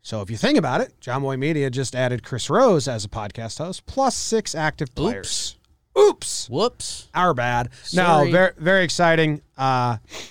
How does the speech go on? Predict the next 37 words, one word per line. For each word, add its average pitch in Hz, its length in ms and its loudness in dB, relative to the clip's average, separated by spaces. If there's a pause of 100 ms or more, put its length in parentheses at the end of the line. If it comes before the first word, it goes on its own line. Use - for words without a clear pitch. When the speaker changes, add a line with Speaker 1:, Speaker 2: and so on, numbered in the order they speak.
(1160)
Speaker 1:
and, 160 240 0
I 165 100 0
mean, 170 160 4
he's 160 180 4
got 175 140 4
a 170 60 6
lot 160 120 6
of 131 60 -2
segments 151 420 0
planned 160 320 2
out 165 260 4
that 131 180 0
we've 135 120 2
been 131 140 0
mapping 131 320 0
out 135 320 2
that 120 160 -2
are, 120 260 -2
like, 117 240 -4
really 175 220 6
fun, 147 340 2
interactive. 127 600 0 (380)
The 175 80 2
best 262 360 2
thing 185 300 4
Yankees 208 400 2
fans 170 320 2
have 147 160 0
had, 127 540 2
R 160 160 4
two 151 160 2
C 139 200 -2
two, 76 280 -10
which 131 200 -8
was 127 140 -4
Ryan 190 280 4
Ruocco 160 520 4